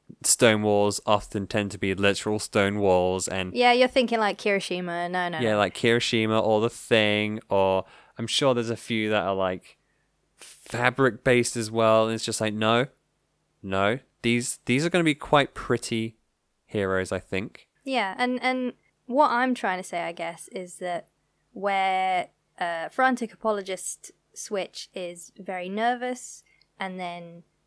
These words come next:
Speaker 2: dominant at home, um, Sub is very confident out and about, and that's why they don't, they don't listen when other heroes and when the public are like,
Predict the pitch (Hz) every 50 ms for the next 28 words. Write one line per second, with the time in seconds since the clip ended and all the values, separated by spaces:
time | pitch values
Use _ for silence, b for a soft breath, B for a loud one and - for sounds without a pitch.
0 | _ _ - 214 202 202 196 190 185 175 202 175 - - 170 196 208 208 185 165
1 | 170 196 220 240 - _ _ _ _ _ _ _ _ _ _ _ _ _ _ _
2 | - 185 180 180 180 180 180 175 180 175 175 175 175 - _ _ _ _ _ _
3 | _ _ _ _ - - - - - 285 294 254 196 190 220 - _ _ _ _
4 | _ _ _ _ _ - 208 196 196 202 190 180 190 208 220 214 214 214 - -
5 | 302 294 285 - 214 202 185 180 180 - - 180 180 185 180 175 190 185 180 170
6 | 202 247 285 285 - - 269 277 269 262 254 254 247 240 - 233 262 269 254 330
7 | 311 311 311 302 277 - 349 370 381 415 403 370 277 320 320 - - - 214 202
8 | 196 196 196 196 196 202 202 - - 214 208 196 214 208 202 190 208 226 226 226
9 | 226 220 220 220 220 208 214 202 190 190 190 185 185 - - 226 214 214 208 196
10 | - - 202 196 185 175 - 214 -